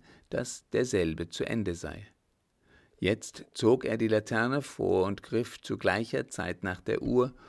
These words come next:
um zu sehen, wie die Zeit stehe. Es war gerade Mitternacht. Da war nun freilich keine große Hoffnung vorhanden,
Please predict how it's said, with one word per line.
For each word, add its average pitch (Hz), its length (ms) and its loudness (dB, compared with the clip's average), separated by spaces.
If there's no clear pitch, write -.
um 143 300 -4
zu - 160 -4
sehen, 82 520 -2
wie 95 220 -4
die 98 180 -2
Zeit 98 320 -4
stehe. 95 460 -6
Es - 220 -6
war 104 320 -2
gerade 104 600 0
Mitternacht. 82 920 -6
Da 107 220 2
war 117 220 6
nun 123 280 0
freilich 90 680 -2
keine 113 400 0
große 120 520 2
Hoffnung 104 460 -2
vorhanden, 98 760 -6